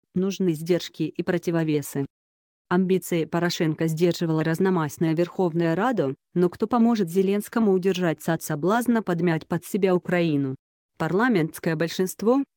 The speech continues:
полностью подчинено ему, западные партнеры, которые спят и видят сильную, до зубов вооруженную Украину, постоянно создающую проблемы для России.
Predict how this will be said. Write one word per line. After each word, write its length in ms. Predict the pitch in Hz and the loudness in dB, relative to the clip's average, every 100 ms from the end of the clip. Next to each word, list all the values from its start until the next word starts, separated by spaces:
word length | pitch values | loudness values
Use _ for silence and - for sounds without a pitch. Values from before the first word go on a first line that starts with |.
| _ | _
полностью 480 | 202 220 226 - 196 | 0 0 0 -2 -2
подчинено 600 | 185 - 180 165 160 160 | -2 0 2 4 4 2
ему, 360 | 160 147 160 208 _ _ _ | 2 2 2 -2 _ _ _
западные 600 | 180 165 170 160 156 156 | -4 0 0 0 0 0
партнеры, 680 | 147 165 - 160 147 135 135 _ - | 0 -4 -2 -2 -2 -4 -8 _ -4
которые 420 | 190 190 180 175 | 0 2 2 2
спят 380 | - - 151 151 | 0 -4 -2 -2
и 40 | |
видят 300 | 160 233 220 | -2 -2 -2
сильную, 540 | - 208 170 147 139 147 _ | -4 0 2 2 0 -4 _
до 220 | - 180 180 | -2 0 2
зубов 380 | 196 185 196 - | 0 2 0 0
вооруженную 760 | 170 170 175 170 170 160 156 160 | -2 0 0 2 2 2 0 -2
Украину, 640 | 170 180 175 156 139 131 - _ | -4 0 0 2 0 -4 -10 _
постоянно 580 | 190 - 190 175 160 156 | -4 0 2 2 2 0
создающую 760 | - 185 190 185 196 - 180 | -4 0 2 4 2 0 0
проблемы 540 | 165 175 165 220 208 202 | 0 0 0 2 2 0
для 180 | 190 180 | 0 0
России. 540 | 185 - 165 135 127 | -2 -2 -2 -2 -4